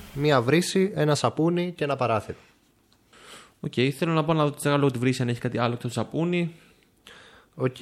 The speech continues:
Speaker 1: δεν έχει κάτι παραπάνω η βρύση, είναι πολύ φυσιολογική
Speaker 2: Ανοίγει.
Speaker 1: η βρύση.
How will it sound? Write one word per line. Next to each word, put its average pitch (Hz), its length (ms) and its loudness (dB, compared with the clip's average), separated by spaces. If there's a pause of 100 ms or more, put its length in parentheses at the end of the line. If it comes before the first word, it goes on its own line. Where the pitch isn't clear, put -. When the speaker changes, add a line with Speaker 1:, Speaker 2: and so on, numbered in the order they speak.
(240)
Speaker 1:
δεν 165 460 2
έχει 123 320 0
κάτι 104 540 -2
παραπάνω 101 680 0
η 98 80 -2
βρύση, 101 580 -2
είναι 143 140 -4
πολύ 123 320 -2
φυσιολογική 123 440 0
Speaker 2:
Ανοίγει. 139 220 4
Speaker 1:
η - 20 2
βρύση. 95 460 -4